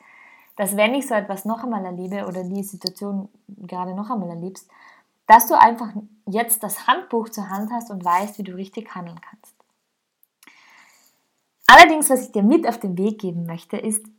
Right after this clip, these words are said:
die Kunst, die dahinter steckt, ist die Enttäuschung nicht mit sich zu tragen. Das heißt, sie nicht jetzt, okay, anzuerkennen und zu sagen, „Okay, ich packe sie jetzt in meinen Rucksack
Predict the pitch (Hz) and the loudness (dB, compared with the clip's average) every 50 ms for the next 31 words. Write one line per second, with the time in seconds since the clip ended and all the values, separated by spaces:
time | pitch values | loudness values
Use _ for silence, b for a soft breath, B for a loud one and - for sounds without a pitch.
0 | _ _ _ - 202 202 202 - - 294 320 349 339 - - 233 202 202 190 185 | _ _ _ -8 -6 -6 -6 -6 -6 -4 -4 -4 -6 -6 -8 -6 -6 -6 -4 -4
1 | 220 254 277 277 247 220 - - 202 202 202 - - _ _ _ _ _ _ _ | -4 -4 -2 -4 -6 -6 -6 -6 -6 -6 -8 -10 -20 _ _ _ _ _ _ _
2 | _ _ _ _ - 220 214 214 - 226 220 208 190 196 196 196 208 226 233 233 | _ _ _ _ -10 -8 -8 -8 -10 -10 -8 -8 -8 -4 -2 0 0 0 0 -2
3 | - 233 214 214 214 220 226 247 247 254 - - - 226 233 240 233 - - - | -4 -4 -6 -6 -4 -2 -2 -2 -2 -4 -6 -10 -6 -6 -4 -4 -6 -8 -12 -8
4 | - - 277 254 262 - - 214 202 - - - 185 196 208 208 208 180 175 175 | -4 -4 -4 -4 -4 -8 -12 -14 -14 -12 -2 4 6 8 8 6 4 -2 -6 -6
5 | - 196 190 190 196 196 - 220 208 214 240 247 240 - 214 202 196 - 233 220 | -4 -2 -2 -2 -2 -6 -6 -4 -2 -2 -2 -2 -4 -8 -10 -10 -10 -10 -14 -14
6 | - 214 - - 190 208 233 269 262 226 233 - 202 196 208 202 202 - - - | -12 -8 -4 -2 -2 -2 -2 -4 -6 -6 -6 -6 -6 -6 -6 -8 -8 -8 -4 -4
7 | 202 196 190 185 185 - 208 208 208 208 - - 190 - - - 220 214 214 - | -2 -2 -4 -6 -10 -8 -8 -8 -8 -10 -14 -18 -12 -8 -6 -6 -6 -6 -8 -10
8 | 196 185 180 180 175 175 233 262 262 - - 202 202 202 - | -12 -12 -10 -10 -8 -6 -8 -8 -8 -6 -6 -6 -6 -6 -10